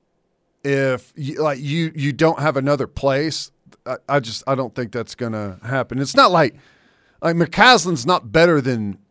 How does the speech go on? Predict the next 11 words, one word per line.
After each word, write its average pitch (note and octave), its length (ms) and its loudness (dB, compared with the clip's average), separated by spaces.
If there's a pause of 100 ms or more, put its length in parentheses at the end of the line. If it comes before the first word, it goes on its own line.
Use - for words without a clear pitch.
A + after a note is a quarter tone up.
(120)
the B2+ 240 -2
L D#3+ 180 4
N B2 120 -2
C. C#3+ 440 0
It's F3+ 220 6
just D3+ 280 0
smaller, A#2+ 920 0 (640)
um, G#2+ 580 -2 (460)
but D#3+ 140 4
it's - 200 -4
not, D#3 340 2